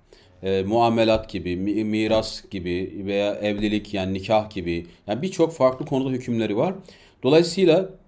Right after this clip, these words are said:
şeriat-ı fıtriyenin de, e, işte ne gibi hükümleri var? Yani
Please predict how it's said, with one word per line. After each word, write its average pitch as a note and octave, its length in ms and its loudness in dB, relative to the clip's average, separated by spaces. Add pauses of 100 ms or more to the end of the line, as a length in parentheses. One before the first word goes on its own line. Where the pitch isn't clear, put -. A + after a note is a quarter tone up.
(680)
şeriat-ı B2+ 480 4
fıtriyenin C3 640 4
de, B2 200 2 (600)
e, G2+ 380 2
işte C3+ 420 2
ne C#3 120 4
gibi D3+ 220 2
hükümleri G2+ 500 -2
var? D#3+ 200 0 (320)
Yani A2 220 0